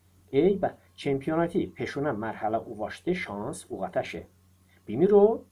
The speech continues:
iyuni vistipencədə və Portuqaliya qalib umanini. Və və də İroni milliyə futbola komanda, işte futboli tarixə də iminə kərə play-off mərhələ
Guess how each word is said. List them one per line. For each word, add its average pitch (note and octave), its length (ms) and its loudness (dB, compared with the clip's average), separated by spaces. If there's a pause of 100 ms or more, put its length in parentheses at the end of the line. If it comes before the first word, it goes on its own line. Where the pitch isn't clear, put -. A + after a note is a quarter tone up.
(440)
iyuni A#2 400 -2
vistipencədə F#3 760 4 (500)
və - 180 -8
Portuqaliya E3+ 800 2
qalib F#3+ 320 2
umanini. G2 540 -8 (560)
Və G3 100 6
və G#3+ 140 6
də F#3+ 120 8 (480)
İroni E3 360 4 (100)
milliyə G#2 400 -4
futbola F#2 480 -10
komanda, G3+ 480 2 (580)
işte - 380 -2
futboli G2+ 400 -6
tarixə F#2+ 460 -6
də E2+ 80 -14 (120)
iminə A2+ 300 -2
kərə E3+ 220 6 (580)
play-off G#2+ 560 -4
mərhələ F3+ 460 0